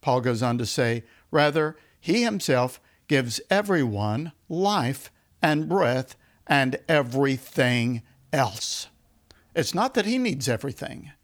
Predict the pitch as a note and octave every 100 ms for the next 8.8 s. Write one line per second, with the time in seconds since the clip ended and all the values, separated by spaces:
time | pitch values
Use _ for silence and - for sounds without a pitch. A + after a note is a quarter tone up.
0 | - G3+ G#3 - C#4 D#4 - B2 A#2 C#3
1 | D#3 A#2 A#2+ E3+ F#3+ C4+ D4+ A#3+ A#2+ C#3
2 | - - _ _ _ D#3 D3 D3 C3 -
3 | F3 D3 D3 - G#3 D3+ C#3 A#2 C3 A2+
4 | A#2+ D3 - _ - A3 G#3+ G#3 F#4 D4+
5 | - - - _ - - - - - G3
6 | E3+ G3+ A3+ A#3 A#3 C4+ F4+ A#3+ F3 D#3
7 | D3+ C3+ C3 C#3+ D3 - B2+ C#3+ E3+ G#3
8 | G3 G3+ G3+ E3 A#2 A2 C3+ F3+